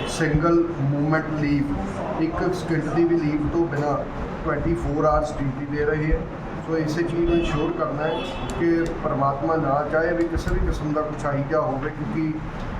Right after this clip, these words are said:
ਇਹ ਸੈਂਸਿਟਿਵ ਜ਼ੋਨ ਦੇ ਵਿੱਚ ਹੈ। ਸੋ ਇਸ ਕਰਕੇ ਅੱਜ ਅਸੀਂ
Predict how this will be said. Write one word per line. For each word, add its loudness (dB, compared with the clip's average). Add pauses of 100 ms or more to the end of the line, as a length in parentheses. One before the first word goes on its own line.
(120)
ਇਹ -2
ਸੈਂਸਿਟਿਵ -2
ਜ਼ੋਨ -2
ਦੇ 0
ਵਿੱਚ 4
ਹੈ। 2
ਸੋ 0
ਇਸ 0
ਕਰਕੇ -2
ਅੱਜ -4
ਅਸੀਂ -4